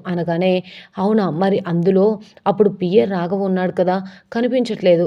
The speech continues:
ఎక్కడికి వెళ్ళినట్టు?" అనగానే, "తనెక్కడికి పోతాడు? ఎక్కడ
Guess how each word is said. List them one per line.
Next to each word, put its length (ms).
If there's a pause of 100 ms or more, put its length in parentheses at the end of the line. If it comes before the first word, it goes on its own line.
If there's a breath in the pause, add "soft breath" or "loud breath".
ఎక్కడికి 360
వెళ్ళినట్టు?" 440 (120)
అనగానే, 460 (420 loud breath)
"తనెక్కడికి 460 (200)
పోతాడు? 480 (440 loud breath)
ఎక్కడ 300